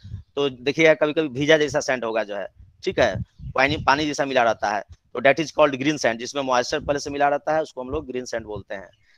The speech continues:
और dry sand जो है, और नदी किनारे जो बहुत एकदम किनारे नहीं, अ, फार जो है किनारे से थोड़ा दूर रहे पहले ही जो है वहाँ पर देखिएगा तो टोटल dry रहता है, उसमें मॉइस्चर की मात्रा नहीं रहता है। तो जो है दोनों sand का हम लोग जो है प्रयोग इसमें कर सकते हैं floor molding में, ठीक है।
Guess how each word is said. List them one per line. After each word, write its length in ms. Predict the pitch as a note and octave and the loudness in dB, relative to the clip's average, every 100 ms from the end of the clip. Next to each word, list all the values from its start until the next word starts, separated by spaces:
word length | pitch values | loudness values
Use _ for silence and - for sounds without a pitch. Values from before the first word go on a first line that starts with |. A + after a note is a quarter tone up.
| _ - | _ -8
और 100 | G2 | 2
dry 240 | B2+ C#3+ | 4 4
sand 220 | D#3+ D3 | 2 -2
जो 120 | C3+ | 0
है, 220 | D3 D#3 F#3+ - _ - | 4 4 2 -8 _ -10
और 180 | A2+ A#2 - | -8 -8 -10
नदी 320 | A2+ C3 D#3 | -4 0 0
किनारे 380 | C3 C#3+ C#3+ D#3 | 2 4 4 4
जो 120 | D3+ | 0
बहुत 360 | C3+ D#3 - C3+ | 0 -2 -4 -2
एकदम 200 | C#3 D3+ | -2 0
किनारे 340 | D3 C#3+ D#3 | 2 4 4
नहीं, 220 | D3+ D3+ - - _ _ | 2 -2 -6 -20 _ _
अ, 180 | A#2 A2+ G#2 | -8 -6 2
फार 240 | C#3+ D3+ | 6 6
जो 100 | D3 | 6
है 100 | C#3 | 2
किनारे 280 | C3+ C#3+ C#3+ | 4 4 4
से 120 | D3 | 0
थोड़ा 180 | C#3+ C#3 | 0 0
दूर 200 | C3 D3+ | 2 2
रहे 140 | D3 | 2
पहले 220 | D3 C#3 C#3+ | 4 4 2
ही 120 | D#3 | 0
जो 120 | C#3+ | 2
है 220 | B2 E3 - _ - A2 | 2 0 -8 _ -10 2
वहाँ 160 | C#3 | 4
पर 100 | C#3 | 4
देखिएगा 300 | C#3 C#3 D3+ | -2 -2 -2
तो 80 | C3+ | -2
टोटल 240 | B2 C#3 | -6 -6
dry 280 | C#3 C3 C#3 | 0 4 6
रहता 280 | B2+ A2+ G#2+ | 6 2 -2
है, 60 | G2+ | -2
उसमें 200 | A#2+ A#2+ | -6 -4
मॉइस्चर 300 | A#2+ G#2 C3 | -2 -2 -4
की 60 | |
मात्रा 220 | A#2+ A#2+ | -4 -4
नहीं 160 | A#2 A2+ | -8 -6
रहता 240 | G#2 F#2+ | -6 -8
है। 80 | F#2+ - _ _ - | -10 -14 _ _ -20
तो 400 | _ - C#3+ C#3 | _ -4 -2 -2
जो 120 | C#3 | 4
है 460 | C#3 E3 - - | 6 6 2 -8
दोनों 200 | A2+ D3 | -4 -2
sand 260 | D#3+ D3 C#3 | 2 2 2
का 120 | D3+ | 2
हम 140 | C#3+ C#3+ | 2 0
लोग 140 | D3 | 0
जो 60 | C3+ | 0
है 80 | |
प्रयोग 380 | C#3 B2 C3+ D3+ - | 0 -2 -2 -4 -10
इसमें 220 | B2 B2+ | -10 -4
कर 80 | B2 | -4
सकते 300 | - A#2+ - | -4 -8 -8
हैं 80 | A2+ | -8
floor 220 | - A2 | -8 -8
molding 320 | G#2 G2 G2 | -8 -8 -8
में, 80 | F#2 - _ _ _ - | -10 -18 _ _ _ -8
ठीक 160 | D#3+ | 0
है। 300 | E3+ F#3 A3+ | 4 2 0